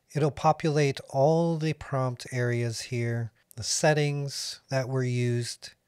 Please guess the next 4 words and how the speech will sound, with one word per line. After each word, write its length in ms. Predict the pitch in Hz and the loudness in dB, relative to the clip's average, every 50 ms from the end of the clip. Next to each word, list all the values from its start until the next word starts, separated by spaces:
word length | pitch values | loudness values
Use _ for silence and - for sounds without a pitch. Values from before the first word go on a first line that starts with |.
| _ - | _ -4
and 220 | 135 131 127 117 | -2 -2 -2 -2
produce 640 | - - 139 120 110 - 127 120 120 120 120 - - - - - | -4 -4 -4 -4 -4 -2 -2 0 0 0 -2 -4 -8 -10 -12 -10
similar 760 | - - - - - - 123 117 117 113 110 107 107 104 101 - | -6 -4 -4 -2 -2 -2 0 0 0 0 0 0 -2 -4 -6 -6
results. 800 | 120 117 107 101 104 110 104 - _ _ - - - - - - | -4 -4 -4 -2 -4 -6 -6 -8 _ _ -16 -14 -12 -12 -14 -16